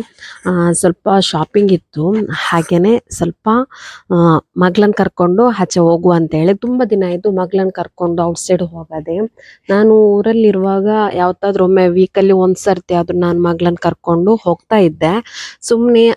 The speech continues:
ಆ, ಸ್ವಲ್ಪ ಮೈಂಡ್ ಸ್ವಲ್ಪ ಫ್ರೆಶ್ ಆಗಿರ್ಲಿ, ಮತ್ತೆ ಮಗಳ ಜೊತೆ ಸ್ವಲ್ಪ ಟೈಮ್ ಸ್ಪೆಂಡ್ ಮಾಡುವ ಅಂತ ಹೇಳಿ. But ಇವಾಗ ತುಂಬಾ ಟೈಮ್ ಆಯ್ತು, ಬ್ಯಾಂಗ್ಳೂರಿಗೆ ಹೋಗಿ ಬಂದಲ್ಲ. But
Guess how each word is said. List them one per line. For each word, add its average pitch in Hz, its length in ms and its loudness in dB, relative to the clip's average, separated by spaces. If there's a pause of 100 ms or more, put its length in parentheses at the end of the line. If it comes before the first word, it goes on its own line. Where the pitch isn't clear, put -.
ಆ, 190 360 2
ಸ್ವಲ್ಪ 196 280 -2
ಮೈಂಡ್ 196 380 2
ಸ್ವಲ್ಪ 208 280 -2
ಫ್ರೆಶ್ - 360 -4
ಆಗಿರ್ಲಿ, 180 440 0
ಮತ್ತೆ 226 280 0
ಮಗಳ 202 400 2
ಜೊತೆ 202 280 0
ಸ್ವಲ್ಪ 185 380 -2
ಟೈಮ್ 175 320 0
ಸ್ಪೆಂಡ್ 175 360 0
ಮಾಡುವ 170 220 2
ಅಂತ 165 220 -4
ಹೇಳಿ. 175 240 -2 (580)
But 240 440 2
ಇವಾಗ 214 340 2
ತುಂಬಾ 214 320 0
ಟೈಮ್ 185 340 2
ಆಯ್ತು, 175 240 -2
ಬ್ಯಾಂಗ್ಳೂರಿಗೆ 190 580 0
ಹೋಗಿ 190 240 0
ಬಂದಲ್ಲ. 160 460 -2 (680)
But 220 240 0